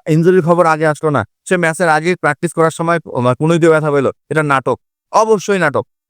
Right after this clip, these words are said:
আমি আপনাদের বলতেছি, এটা পুরাটাই নাটক। তাছাড়া টিম ম্যানেজমেন্ট দেখতেছি ইমনকে বসায় রেখে তখন শান্তকে সুযোগ দেওয়া হইলো। ইমন তো আগের ম্যাচে সেঞ্চুরি করছে,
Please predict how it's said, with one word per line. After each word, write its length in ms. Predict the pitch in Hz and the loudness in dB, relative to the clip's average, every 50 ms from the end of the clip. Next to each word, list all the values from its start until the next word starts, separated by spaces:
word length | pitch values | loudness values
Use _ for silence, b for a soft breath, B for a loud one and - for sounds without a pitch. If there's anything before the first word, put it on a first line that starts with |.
| _ | _
আমি 140 | - 143 175 185 | -2 0 0 0
আপনাদের 360 | 165 143 151 - 180 185 190 190 | 0 0 0 0 0 2 2 4
বলতেছি, 260 | 180 190 185 190 208 | 2 2 2 0 -2
এটা 140 | 202 196 190 - | -2 -2 -2 -2
পুরাটাই 440 | 196 208 208 202 190 - 208 208 208 | 0 0 0 0 0 0 -2 -2 -2
নাটক। 260 | 190 175 165 143 123 - _ _ _ _ | -2 -2 -2 -2 -4 -6 _ _ _ _
তাছাড়া 300 | - 135 156 - 185 180 | -2 -2 0 2 0 0
টিম 200 | 180 - 180 180 180 180 | 0 0 -2 -2 0 0
ম্যানেজমেন্ট 420 | 185 185 190 190 190 202 214 220 220 b b b b - | 0 0 0 0 0 0 -2 -2 -4 b b b b -4
দেখতেছি 300 | 147 156 - 185 175 196 | -4 -4 -2 -2 0 2
ইমনকে 320 | 185 180 180 190 190 175 190 | 2 2 2 0 0 0 0
বসায় 280 | 175 165 170 165 190 180 | 2 0 0 0 0 -2
রেখে 140 | 180 175 190 | 0 -2 -2
তখন 160 | 180 180 180 | -2 -2 -4
শান্তকে 380 | - - 165 156 156 170 170 170 | -2 -2 -2 -2 -2 -2 -4 -4
সুযোগ 280 | - - 170 170 180 170 165 | -2 0 2 2 2 2 2
দেওয়া 140 | 180 180 180 | 2 2 2
হইলো। 180 | 180 180 175 175 170 b b b b - | 2 2 2 0 -2 b b b b -4
ইমন 200 | 156 170 185 185 180 | 0 0 2 2 2
তো 40 | 180 | 0
আগের 160 | 170 170 180 | 0 0 0
ম্যাচে 160 | 175 180 175 151 160 | 0 -2 -2 -2 -2
সেঞ্চুরি 300 | 185 175 160 185 180 180 170 | -2 -2 0 2 2 2 2
করছে, 220 | 175 160 - 180 | 0 -2 -2 -2